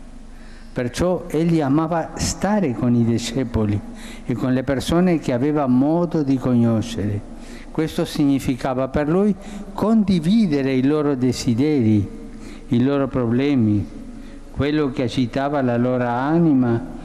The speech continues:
e la loro vita. Ora noi,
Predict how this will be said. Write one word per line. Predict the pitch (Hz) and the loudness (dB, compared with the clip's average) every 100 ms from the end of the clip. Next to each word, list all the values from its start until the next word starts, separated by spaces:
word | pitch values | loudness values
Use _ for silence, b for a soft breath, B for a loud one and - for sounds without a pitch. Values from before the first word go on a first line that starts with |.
| B - | B -6
e | 127 | -2
la | 127 | 0
loro | 123 131 127 120 | 2 2 2 2
vita. | 120 104 - 95 - - - - - - - - - - - - B B B B B - - B B B B B - - - | 0 0 -2 -4 -6 -12 -16 -18 -18 -18 -18 -18 -18 -18 -18 -18 B B B B B -18 -18 B B B B B -18 -18 -4
Ora | 175 185 165 | 0 0 2
noi, | 135 120 113 107 98 - | 2 2 2 2 0 -4